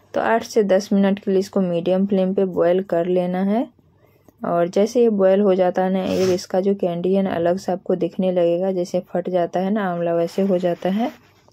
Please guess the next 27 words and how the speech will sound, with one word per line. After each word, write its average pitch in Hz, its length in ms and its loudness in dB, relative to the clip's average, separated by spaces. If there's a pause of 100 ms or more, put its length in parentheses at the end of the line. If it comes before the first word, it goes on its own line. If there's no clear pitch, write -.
(680)
तो 196 100 2
यहाँ 196 280 2
पर 214 140 0
देखिए, 202 320 0
आंवला 180 320 0
ना 185 180 -2
काफ़ी 175 400 -4
अच्छे - 340 -2
से 190 200 -2
बॉयल 170 280 2
हो 185 180 2
गया 175 280 0
है 202 140 -2
और 180 220 -2
बॉयल 175 340 2
होने 190 240 0
के 190 100 -4
बाद 180 220 -2
ना 180 80 -4
इसका 190 260 -4
कलर 175 320 0
भी 196 160 0
चेंज 170 380 -8
हो 165 40 -4
जाता 165 340 -4
है। 175 260 -6 (1000)
तो 180 200 2